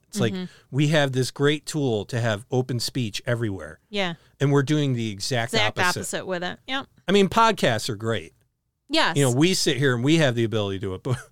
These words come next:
Speaker 1: <laughs> we don't have the footprint size or, you know, the
Speaker 2: We don't. That's
Speaker 1: the
Speaker 2: why we have the ability to
Speaker 1: Yeah.
Speaker 2: do this.
Speaker 1: Yeah,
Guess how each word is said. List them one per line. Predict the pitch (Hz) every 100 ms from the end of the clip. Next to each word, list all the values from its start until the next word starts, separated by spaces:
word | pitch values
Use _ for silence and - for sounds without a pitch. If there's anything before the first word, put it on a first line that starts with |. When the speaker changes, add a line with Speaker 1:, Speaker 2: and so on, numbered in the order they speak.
| _
Speaker 1:
<laughs> | _ _
we | 143
don't | 139 131
have | 143 131
the |
footprint | 123 - 131 - 113 104
size | 123 101 98 98
or, | 104 110
you | 127
know, | 120
the | 107
Speaker 2:
We | 294
don't. | 233 311 262 -
That's | 220 262
Speaker 1:
the | 269
Speaker 2:
why | 277
we | 269 269
have | 254 285 247
the | 233
ability | 226 220 277 240 226 226
to | 131
Speaker 1:
Yeah. |
Speaker 2:
do | 127 311
this. | 208 160 156 - -
Speaker 1:
Yeah, | 196 262 220 110